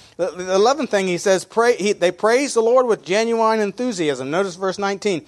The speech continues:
"And the Levites and the children of the Kohathites and of the children of the Korhites stood up to praise the Lord God of Israel with a loud voice on high."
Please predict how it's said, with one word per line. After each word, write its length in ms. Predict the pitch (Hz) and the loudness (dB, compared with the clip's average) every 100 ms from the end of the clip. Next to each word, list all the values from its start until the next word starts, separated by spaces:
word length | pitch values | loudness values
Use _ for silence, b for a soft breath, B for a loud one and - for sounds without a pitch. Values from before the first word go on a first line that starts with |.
| b b b | b b b
"And 160 | 196 196 | -2 0
the 60 | |
Levites 560 | 202 285 285 190 175 170 | 0 0 2 2 0 -6
and 60 | |
the 60 | 165 | -6
children 300 | - 233 214 | 2 2 2
of 60 | 170 | -2
the 80 | |
Kohathites 680 | 170 214 233 175 151 143 - | 0 2 4 2 2 0 -6
and 100 | 160 | -6
of 120 | 160 | -4
the 100 | 147 - - | -6 -8 -6
children 300 | 208 208 196 | -2 0 0
of 100 | 175 | -2
the 80 | 160 | -2
Korhites 500 | 220 247 196 147 - | 2 2 4 0 -4
stood 300 | - 208 233 | -4 0 2
up 240 | 233 - | 2 0
to 80 | 170 | -10
praise 380 | - 226 254 226 | 0 2 2 0
the 100 | 220 | 0
Lord 340 | 233 240 175 | 2 2 2
God 220 | 180 202 | 2 2
of 100 | 190 | 2
Israel 380 | 202 170 160 - b b b | -2 0 0 -2 b b b
with 180 | 160 165 | -2 2
a 80 | 156 | 4
loud 400 | 180 254 285 226 | 4 4 2 2
voice 400 | 233 240 233 196 | 2 4 2 0
on 240 | 190 208 | -2 -2
high." 360 | 170 120 101 | -4 -6 -10